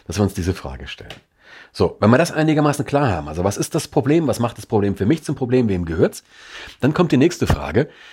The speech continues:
und da bin ich bei dieser politischen Äußerung. Ähm, klar, es ist eine politische Äußerung und laut Statuten der fifa hat die auf dem Spielfeld nichts zu suchen. Das wäre mal bis dahin klar. Jetzt kannst du natürlich die Frage stellen, hm,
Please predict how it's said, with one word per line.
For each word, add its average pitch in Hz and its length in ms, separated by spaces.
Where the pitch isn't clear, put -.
und 104 100
da 117 80
bin 185 120
ich 196 120
bei 95 100
dieser 87 200
politischen 82 500
Äußerung. 62 640
Ähm, 107 320
klar, 92 240
es 151 80
ist 156 100
eine 143 80
politische - 480
Äußerung 151 420
und 113 180
laut 110 160
Statuten - 480
der 143 100
fifa 120 500
hat 95 220
die 143 220
auf - 100
dem 113 140
Spielfeld 95 500
nichts - 280
zu - 120
suchen. - 380
Das - 180
wäre 101 100
mal 117 120
bis 98 180
dahin 95 280
klar. - 300
Jetzt - 220
kannst - 380
du - 40
natürlich 78 400
die 82 120
Frage 76 320
stellen, 85 480
hm, 165 360